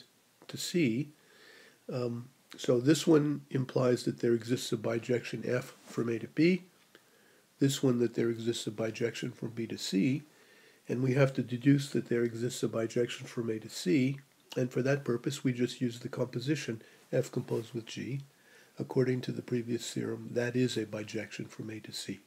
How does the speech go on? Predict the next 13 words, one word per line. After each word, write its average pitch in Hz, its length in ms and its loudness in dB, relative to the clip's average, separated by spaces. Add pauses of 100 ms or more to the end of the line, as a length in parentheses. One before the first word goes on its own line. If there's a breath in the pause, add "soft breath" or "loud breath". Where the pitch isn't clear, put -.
(2750 soft breath)
Well, 143 100 6
that 143 160 6
completes 139 420 0
the 143 120 -4
proof 120 440 -2 (520)
that 110 360 -4
this 120 360 -4
is 110 160 -2
in 104 80 -2
fact 107 320 -6
an 110 80 -4
equivalence 110 520 -6
relation. 95 380 -12